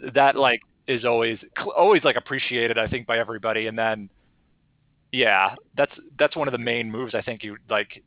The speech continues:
you have to get kind of used to or being able to recognize and, and kind of do.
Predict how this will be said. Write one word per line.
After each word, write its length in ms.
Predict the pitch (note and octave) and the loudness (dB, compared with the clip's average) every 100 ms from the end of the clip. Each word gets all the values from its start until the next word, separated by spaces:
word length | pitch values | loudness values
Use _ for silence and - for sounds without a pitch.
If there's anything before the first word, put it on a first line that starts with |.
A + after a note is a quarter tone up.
| _ _ - | _ _ -10
you 120 | A2+ | -2
have 160 | B2+ B2 | 0 0
to 80 | A#2+ | -2
get 180 | A#2 | -4
kind 160 | - A#2 | -2 -4
of 80 | G#2 | -4
used 300 | A2+ G#2+ - | -12 -12 -12
to 300 | G#2+ G#2+ G#2 | -12 -12 -12
or 420 | A#2 G#2 G2+ - G#2 | -8 -6 -6 -12 -6
being 200 | C#3+ C#3+ | 0 2
able 120 | B2 | 2
to 100 | G#2+ | 0
recognize 400 | B2 - A#2 G#2+ G#2+ | -2 0 0 -2 -4
and, 160 | G2+ G#2+ | -10 -14
and 240 | G#2 - | -16 -10
kind 160 | A#2+ G#2+ | -10 -8
of 80 | |
do. 240 | G#2+ C3+ | -4 -4